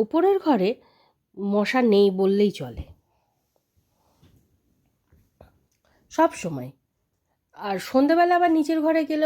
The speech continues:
অতটা মশা লাগে না, কিন্তু এই দুটো আড়াইটে থেকে অসম্ভব মশার আমদানি শুরু হয়ে যায়। যাই হোক, তুলতুল যতক্ষণ ঘুমাচ্ছে মামার সাথে, আমি ততক্ষণ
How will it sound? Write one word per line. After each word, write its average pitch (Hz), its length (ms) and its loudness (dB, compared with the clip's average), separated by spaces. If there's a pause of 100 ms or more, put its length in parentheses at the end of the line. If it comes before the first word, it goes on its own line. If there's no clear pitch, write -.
অতটা 220 220 -4 (100)
মশা 160 280 -6
লাগে 127 280 -14
না, - 80 -20 (760)
কিন্তু 202 160 -6 (100)
এই 208 40 -2 (160)
দুটো 180 220 -6 (120)
আড়াইটে 392 400 0
থেকে 226 240 -6 (1200)
অসম্ভব 269 500 0 (120)
মশার 170 300 -8
আমদানি 147 400 -8
শুরু 147 220 -10
হয়ে 135 220 -8
যায়। 147 160 -16 (3750)
যাই 277 260 4
হোক, 285 120 2 (440)
তুলতুল 202 320 -8
যতক্ষণ 196 400 -10
ঘুমাচ্ছে 202 420 -6
মামার 196 260 -4
সাথে, 226 260 -8
আমি 208 160 -8
ততক্ষণ 190 240 -12